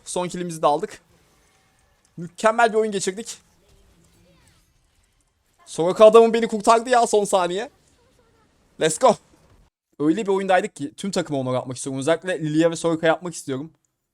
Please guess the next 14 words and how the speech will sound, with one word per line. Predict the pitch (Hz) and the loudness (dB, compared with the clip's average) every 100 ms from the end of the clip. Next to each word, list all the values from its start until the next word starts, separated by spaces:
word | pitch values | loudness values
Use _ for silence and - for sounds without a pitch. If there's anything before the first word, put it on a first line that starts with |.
| _ _ _ _ _ _ _ _ _ _ _ _ _ _ - | _ _ _ _ _ _ _ _ _ _ _ _ _ _ -4
Yani | 160 175 | -2 0
jungle'lar | 175 226 247 233 214 | 0 0 2 2 2
hep | 226 - - _ _ _ | -2 -8 -20 _ _ _
honor | - 170 185 202 | -8 -4 -2 -2
alıyor | 202 185 | 0 2
arkadaşlar. | 139 156 131 127 123 | 2 0 -4 -4 -8
Support'ların | - 160 175 180 170 | -8 -8 -8 -6 -4
değerini | 170 170 170 | -4 -4 -6
bilelim | 135 117 113 | -6 -6 -8
bence | 117 120 117 - 135 | -10 -8 -10 -10 -12
bu | |
seferlik. | 143 127 123 143 - - _ _ _ - _ - _ _ _ _ _ _ _ | -10 -4 -4 -6 -16 -20 _ _ _ -20 _ -20 _ _ _ _ _ _ _
Atalım | 202 196 185 | -2 -2 -4
Soraka'mıza. | 165 170 160 123 113 117 | -2 -2 -2 -6 -4 -8